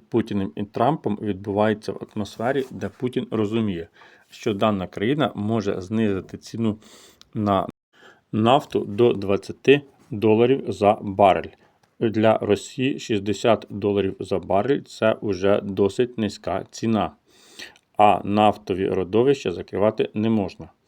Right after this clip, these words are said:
Також Трамп прекрасно розуміє, з ким має справу, адже це не перша його каденція.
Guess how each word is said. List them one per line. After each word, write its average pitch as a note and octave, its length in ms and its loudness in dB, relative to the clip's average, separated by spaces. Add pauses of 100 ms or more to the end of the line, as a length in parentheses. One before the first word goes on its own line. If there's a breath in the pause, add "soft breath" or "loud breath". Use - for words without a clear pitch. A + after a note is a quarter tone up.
(680 soft breath)
Також B2+ 440 2 (240)
Трамп G#2 400 0
прекрасно A2+ 640 0
розуміє, G#2 560 0
з - 140 -16
ким G#2 320 2 (120)
має G2 520 -2
справу, F#2 580 0 (460 soft breath)
адже G#2 580 0
це A2 280 0
не G#2 160 -2
перша - 540 0
його G2 420 -2
каденція. F#2+ 720 -4